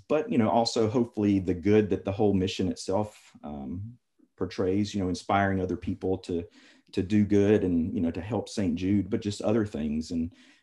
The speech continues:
you know, the thing with my photography is just trying to help people find the beauty in life. And, uh, if I can further that message and,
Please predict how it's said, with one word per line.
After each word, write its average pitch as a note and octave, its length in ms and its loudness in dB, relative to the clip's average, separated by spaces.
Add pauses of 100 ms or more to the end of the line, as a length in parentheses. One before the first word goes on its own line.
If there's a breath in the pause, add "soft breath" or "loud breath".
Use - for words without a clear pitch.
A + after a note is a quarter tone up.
you - 100 -6
know, F2+ 200 -2 (240)
the A#2+ 240 -2
thing A2 360 2
with G#2 160 0
my G2+ 120 4
photography G2+ 600 0
is F#2 80 -2
just - 220 -8
trying G2 240 -4
to F2 60 -2
help G2 220 -4
people G2 260 -6
find F#2 320 0
the F2 60 -2
beauty F2+ 380 -2
in F2 140 0
life. F2+ 320 -4
And, E2 220 -4 (880)
uh, D#2+ 220 -4
if - 220 -8
I F#2+ 100 -2
can F#2 200 -4 (100)
further F#2+ 400 2
that F#2+ 240 0
message F#2+ 440 -2
and, F2 200 -4